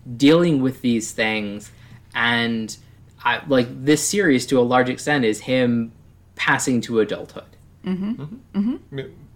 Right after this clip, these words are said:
Speaker 3: we talked about for, like, the first couple books that Harry felt very much as, like, a camera on wheels in terms of the, the experience of him was. He was a perspective into the story. But last couple books, no, no, no.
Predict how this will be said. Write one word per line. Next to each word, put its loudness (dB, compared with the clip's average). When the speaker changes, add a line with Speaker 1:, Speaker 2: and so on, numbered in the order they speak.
Speaker 3:
we -8
talked -6
about -8
for, -12
like, -8
the -16
first -8
couple -12
books -6
that -20
Harry -6
felt -10
very -2
much -8
as, -12
like, -4
a -6
camera -10
on -12
wheels -10
in -14
terms -12
of -16
the, -10
the -10
experience -6
of -12
him -16
was. -10
He -12
was -10
a -8
perspective -6
into -8
the -14
story. -4
But -20
last -2
couple -2
books, 0
no, 6
no, 0
no. 0